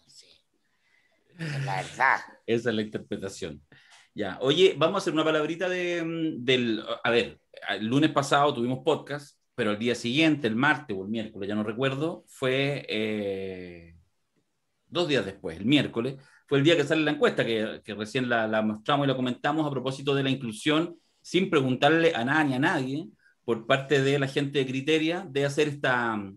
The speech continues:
Speaker 2: además de los candidatos presidenciales, agregar estas tres variables,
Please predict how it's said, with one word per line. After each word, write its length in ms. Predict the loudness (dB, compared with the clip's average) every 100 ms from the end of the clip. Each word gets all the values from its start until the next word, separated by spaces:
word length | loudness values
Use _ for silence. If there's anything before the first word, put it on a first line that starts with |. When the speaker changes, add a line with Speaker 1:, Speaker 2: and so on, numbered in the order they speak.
| -2
Speaker 2:
además 300 | 0 2 2
de 60 |
los 100 | 0
candidatos 360 | 0 0 -2 -4
presidenciales, 540 | -6 -6 -4 0 0
agregar 340 | 0 0 0 0
estas 280 | -2 -4 0
tres 300 | 0 0 -8 _
variables, 640 | 0 2 4 4 2 -4